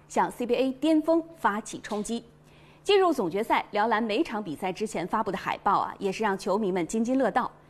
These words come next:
那么今晚第四场比赛的海报又会是什么样呢？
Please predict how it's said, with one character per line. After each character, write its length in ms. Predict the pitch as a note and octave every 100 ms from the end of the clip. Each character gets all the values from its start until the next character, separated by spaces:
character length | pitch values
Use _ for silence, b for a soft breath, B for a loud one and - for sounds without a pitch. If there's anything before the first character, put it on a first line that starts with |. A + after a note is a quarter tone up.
| B
那 100 | -
么 120 | D#4+ D4+
今 240 | F4 G4+
晚 200 | D4+ - -
第 140 | - D#4
四 240 | D4 G#4
场 240 | - F3+ F#3
比 120 | -
赛 180 | - F#3+
的 60 |
海 180 | D3+ -
报 200 | - E3+ B B
又 140 | F#4 E4+
会 160 | D4+
是 120 | C4 B3
什 160 | -
么 80 | F3+
样 240 | C#4+ E4
呢？ 120 | C#4